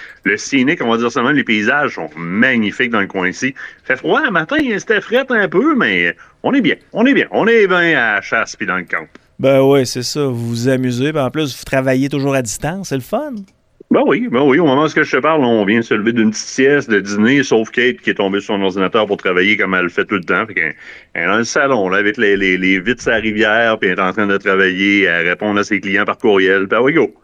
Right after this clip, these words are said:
Speaker 2: Hey, je voulais te poser une question. Quand on croise un chevreuil qui a été frappé sur,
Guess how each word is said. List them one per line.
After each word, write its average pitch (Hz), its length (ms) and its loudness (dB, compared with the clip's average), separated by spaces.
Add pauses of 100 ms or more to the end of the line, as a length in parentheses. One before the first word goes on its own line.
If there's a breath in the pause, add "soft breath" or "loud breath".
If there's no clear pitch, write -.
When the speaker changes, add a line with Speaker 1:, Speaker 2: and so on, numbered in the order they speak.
(100)
Speaker 2:
Hey, 135 220 -2 (360 loud breath)
je 135 60 -14
voulais 220 140 0
te 285 180 2
poser 175 360 0
une 247 100 -2
question. 180 500 -2
Quand 151 220 -4
on 160 100 2
croise 254 380 2
un 156 80 -2
chevreuil 156 480 -2
qui 139 100 -6
a 131 40 -2
été 139 200 -6
frappé 139 560 -6
sur, - 240 -10